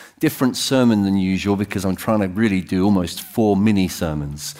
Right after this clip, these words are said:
Um, but I, I trust they'll all stand together in terms of how they cover the basic subject of worship. I want to talk to you about worship as,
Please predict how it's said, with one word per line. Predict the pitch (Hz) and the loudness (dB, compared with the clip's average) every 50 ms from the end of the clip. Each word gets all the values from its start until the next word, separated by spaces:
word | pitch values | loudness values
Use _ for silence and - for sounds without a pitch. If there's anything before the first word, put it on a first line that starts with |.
| - - - - - - - - | -18 -18 -18 -20 -20 -20 -14 -8
Um, | - 85 85 85 82 85 85 | -4 -4 -2 -2 -2 -4 -2
but | 80 95 - - - | -2 -4 -4 -2 -2
I, | 101 101 98 - 101 | -2 -2 0 0 -2
I | 101 | -4
trust | - - - 131 123 - - | -2 -2 -2 -2 -2 -2 0
they'll | 113 107 107 107 | 0 2 2 2
all | 107 110 | 2 0
stand | 104 - - - - 107 104 101 92 | -2 -4 -6 -4 -2 0 0 0 -2
together | - 95 85 82 110 110 107 - 90 - - 82 - - - - - - - - - | -4 -6 -4 -2 0 0 0 0 -2 -6 -6 -8 -14 -18 -20 -20 -20 -20 -20 -20 -8
in | - 104 92 85 | -4 -2 -2 0
terms | - - 95 90 85 | 0 0 0 0 0
of | 90 | -2
how | 80 - 101 98 95 | -4 -2 -2 -2 0
they | 90 95 95 | 0 -2 -2
cover | 92 - - 107 92 82 87 | -4 -4 -6 -4 -4 -4 -4
the | 82 80 | -6 -6
basic | 73 - 95 95 98 - - - - - | -6 -6 -6 -6 -6 -6 -8 -10 -10 -6
subject | - - 90 80 - 87 87 - - - | -4 -4 -4 -4 -4 -6 -8 -6 -8 -10
of | 82 76 | -8 -6
worship. | 85 90 92 90 - 82 | -4 -4 -4 -2 -2 -2
I | 92 | 0
want | 135 196 190 190 | 0 0 0 0
to | - | 0
talk | - 151 131 101 | 0 0 0 0
to | - - 113 | -2 -2 0
you | 107 104 101 104 - - - - - - - - - - - - - _ _ | 0 0 0 -2 -6 -12 -14 -14 -14 -16 -16 -18 -18 -20 -20 -20 -20 _ _
about | - 110 101 87 107 - 107 107 107 107 101 - - - - _ _ _ | -6 -6 -6 -4 -4 -2 -2 0 0 -2 -4 -6 -10 -20 -20 _ _ _
worship | - 95 113 139 170 156 - - 123 - - - | -4 0 0 2 2 2 0 -2 -2 -2 -4 -4
as, | 117 113 110 107 95 - - - - | -2 -2 -2 -2 -4 -6 -8 -10 -14